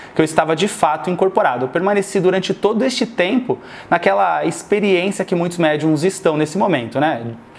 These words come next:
Permanece no centro do terreiro, de olhos fechados, com a cabeça firmada, muitas vezes girando pra um lado, girando pro outro, né? E sentindo a irradiação do guia. Então, permaneci por todo este tempo, um ano e meio aproximadamente,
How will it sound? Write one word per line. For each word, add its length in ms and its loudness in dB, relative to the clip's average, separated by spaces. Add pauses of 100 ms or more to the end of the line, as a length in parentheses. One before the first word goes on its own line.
(200)
Permanece 560 2
no 100 2
centro 320 0
do 60 -2
terreiro, 560 2
de 120 0
olhos 180 -2
fechados, 640 -2
com 80 -10
a 20 -4
cabeça 360 -2
firmada, 640 0 (320)
muitas 320 0
vezes 300 2
girando 360 2
pra 100 -2
um 80 0
lado, 340 0
girando 280 0
pro 160 0
outro, 400 0 (380)
né? 200 2
E 140 2
sentindo 580 2
a 80 0
irradiação 640 0
do 100 0
guia. 260 2 (400)
Então, 160 0
permaneci 540 2
por 180 2
todo 380 2
este 240 0
tempo, 340 0
um 40 2
ano 100 2
e 60 2
meio 340 2
aproximadamente, 880 -2